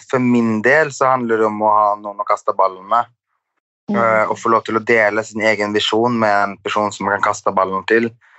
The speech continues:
Speaker 1: og så få innspill og inspirasjon tilbake med den ballen som kommer tilbake. Eh, og så føler jeg personlig at, eh,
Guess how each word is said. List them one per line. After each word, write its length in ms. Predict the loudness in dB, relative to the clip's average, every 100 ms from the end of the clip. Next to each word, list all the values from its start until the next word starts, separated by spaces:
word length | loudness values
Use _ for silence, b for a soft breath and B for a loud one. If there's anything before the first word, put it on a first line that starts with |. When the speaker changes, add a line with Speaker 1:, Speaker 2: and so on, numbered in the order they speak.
| b b
Speaker 1:
og 100 | -2
så 320 | 0 2 2
få 420 | 2 2 4 2 0
innspill 680 | -6 -10 -12 -2 0 0 0
og 200 | 0 0
inspirasjon 520 | -2 -2 -2 0 -2
tilbake 640 | -2 -2 0 0 -2 -2 0
med 120 | 0
den 120 | -2 0
ballen 280 | -2 -4
som 100 | -8 -10
kommer 160 | -8
tilbake. 520 | -6 -2 -2 0 -2 -2 -8 B B B B -14 -4 0
Eh, 140 | 0 -2
og 100 | -4
så 100 | -6 -2
føler 300 | 0 0 0
jeg 320 | 0 0 -4
personlig 640 | -8 -8 -6 -6 -2 0 2
at, 460 | 0 -2 _ -2
eh, 280 | 2 2 2